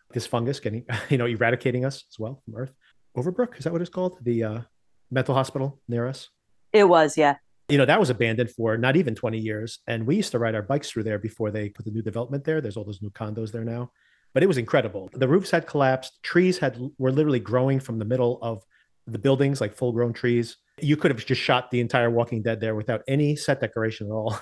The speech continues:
Speaker 1: <laughs> But it's
Speaker 2: We used to run through there at night.
Speaker 1: Yeah, I mean, imagine, like, twenty years later, how it had completely, uh, been decimated by nature, just, uh, reclaiming everything. Like, the, the,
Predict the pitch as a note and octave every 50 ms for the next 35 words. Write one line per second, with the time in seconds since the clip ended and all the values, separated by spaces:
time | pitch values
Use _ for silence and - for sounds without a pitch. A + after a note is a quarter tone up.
0 | - - - C3 - _ - C3+ - - - - - - D3 D3 - - E3 G3+
1 | A3+ C#4 C#4 - C#4+ A#3 F#3 F#3 G#3 G3+ G3+ F#3 - D#3 F#3 A#3 A#3+ B3+ F#3+ E3+
2 | E3 D3+ C#3+ C#3 C3 - D#3 F#3+ G3+ D3+ A#2 - - _ _ _ _ _ _ _
3 | _ _ - - D#3+ D3 B2+ B2+ C3 B2 B2+ B2 B2 C3 C#3 C#3+ C3+ - C3+ B2
4 | A#2 A2 - C#3 B2 A#2 A#2 A2+ G#2 A2+ A2+ A2 A2 A2 G#2+ A2+ A2 A2 G#2 A2
5 | G#2 - - G#2 G2+ - A2+ G2+ G#2 G#2 G#2 - _ _ - - _ _ _ _
6 | A2+ A2 G#2 G2+ G2 F#2+ F#2 - _ _ _ _ _ _ _ - G#2 A#2+ A#2+ G#2+
7 | G2+ G2+ G2+ G#2+ G2+ F#2+ C3+ C#3 - B2 G#2 G2+ G2 G#2 G2+ F#2+ G#2 G#2 G2+ G2+
8 | G2 - _ _ _ _ G#2 A2 C3 C#3 - G#2+ G2 A2 - _ _ _ _ _
9 | _ A2 G#2+ - - - G#2 G#2 G#2 A#2+ A2+ - B2+ A2+ A2+ A2+ A#2+ A#2+ A#2+ A#2
10 | A2 A#2 A2 A2+ A2 G#2+ - - A#2+ A2+